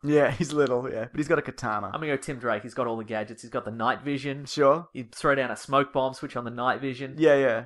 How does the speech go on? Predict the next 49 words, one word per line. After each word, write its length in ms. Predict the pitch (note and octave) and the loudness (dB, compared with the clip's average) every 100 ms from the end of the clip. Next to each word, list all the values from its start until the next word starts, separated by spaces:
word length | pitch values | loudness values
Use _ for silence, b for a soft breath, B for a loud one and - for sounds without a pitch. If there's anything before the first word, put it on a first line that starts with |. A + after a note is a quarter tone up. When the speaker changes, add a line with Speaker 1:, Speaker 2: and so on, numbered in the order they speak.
| - | -8
Speaker 2:
Yeah. 200 | B2+ A2+ - - | -10 -10 -10 0
Speaker 1:
Uh, 60 | |
no, 100 | D#3 | 8
I 80 | D3 | 10
think 200 | D3 E3+ | 8 4
I, 100 | C#3 C3 | 6 8
I, 140 | C3+ | 10
I 120 | B2 | 8
would 200 | B2 A#2+ | 4 2
say 340 | - A2 G2 F2+ | -2 -2 -2 -4
definitely 380 | - G#2+ - G2+ | -6 -8 -8 -12
Dick 80 | G#2 | -6
Speaker 2:
He's 100 | D#3 | 2
got 80 | F3 | 2
the 60 | B2+ | 2
Speaker 1:
Grayson. 160 | D#3 | 0
Speaker 2:
tech. 120 | A#2+ B2 | -2 -2
I'm 60 | |
gonna 100 | B2+ | -6
go 100 | B2 | -6
with, 100 | A2+ - - | -6 -8 -12
I'm 80 | A#2+ | -6
going 120 | A#2+ | -4
Speaker 1:
All 60 | |
right, 80 | F#2 | -4
Speaker 2:
Tim 160 | - A2+ | -6 -4
Speaker 1:
I'm 60 | |
gonna 100 | D3 | -2
Speaker 2:
Drake. 140 | D3+ C#3+ | 0 -2
Speaker 1:
go 40 | D3 | -4
Dick 60 | |
Grayson. 420 | C#3+ C#3 D#3+ - A2+ | -4 -4 -4 -4 -2
Speaker 2:
And 80 | |
again, 180 | F3 F3+ | 2 2
it's 100 | E3+ | 0
the 100 | E3+ | -2
football 260 | - F#3 C3 | -2 0 0
field. 380 | - A#2 A#2 - _ | 0 -2 -2 -4 _
Acrobatics, 540 | - E3 D3+ C#3+ B2+ - | 2 2 4 2 2 -6
fine. 560 | - C#3 A#2 G2 D3+ - | -6 -2 -2 -4 -8 -4
Speaker 1:
Yeah, 380 | D3 C#3 A#2 - _ _ - | 4 6 6 2 _ _ -14
not 460 | C#3+ C#3 C3 - A2+ | -6 0 0 0 0
that 240 | A#2 D2 | -2 -2
useful 460 | A2+ A2+ - A2 G#2+ | -6 -12 -8 -6 -4
in 60 | A#2+ | -2
Speaker 2:
Yeah. 60 | |
Speaker 1:
an 40 | A#2+ | 0
open 220 | A#2+ A2+ | -2 -4
football 260 | A2 - | -10 -10